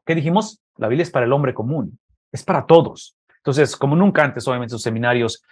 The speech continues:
están accesibles y, y, y lo que queremos es simplemente de alguna manera proveer esto y de alguna manera proveer esos recursos. Ahora sí,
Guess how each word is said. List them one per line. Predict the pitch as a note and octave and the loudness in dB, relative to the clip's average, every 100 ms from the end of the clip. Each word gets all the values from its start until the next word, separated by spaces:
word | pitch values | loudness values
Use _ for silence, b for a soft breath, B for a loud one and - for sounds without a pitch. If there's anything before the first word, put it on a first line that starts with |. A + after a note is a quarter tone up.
| - | -10
están | A2+ D3 | 0 2
accesibles | C#3+ - - C#3+ G#2+ G2 - _ _ - | 2 0 0 0 0 -6 -12 _ _ -8
y, | |
y, | G2+ G2+ A2 A#2 | -6 -6 -8 -4
y | |
lo | A2 | -4
que | G#2+ | -4
queremos | G#2+ C3 C3 A#2 | 0 2 2 -2
es | A2+ | -4
simplemente | A#2 A2+ A2+ G#2+ | -4 -4 -6 -4
de | G#2 | -4
alguna | A2+ A2+ | -2 -4
manera | A2 A2 A2+ G#2+ _ _ _ | -4 0 0 -2 _ _ _
proveer | - C#3 B2+ C3+ C#3+ | 4 6 6 6 6
esto | C3 - A#2+ | 4 0 -2
y | A2+ | 0
de | A2 | -2
alguna | A#2 | -2
manera | A#2+ A#2 A2+ | -2 -2 -2
proveer | A2 G#2 A2 | -2 -2 -2
esos | G2+ G#2+ | -4 -6
recursos. | G2 - - - | -6 -10 -12 2
Ahora | C#3+ G3 | 8 8
sí, | - B2+ | 6 0